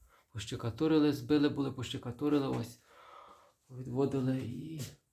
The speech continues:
будемо також вже с-, як робити слідуючу. Це,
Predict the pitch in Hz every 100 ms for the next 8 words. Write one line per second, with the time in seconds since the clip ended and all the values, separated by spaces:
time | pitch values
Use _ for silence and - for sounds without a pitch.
0 | _ _ _ _ _ _ _ _ _ 117
1 | 123 127 131 127 123 - 127 110 107 113
2 | 104 - - - - - _ _ _ _
3 | _ _ _ _ _ 123 127 135 127 127
4 | 110 - 123 117 - 120 -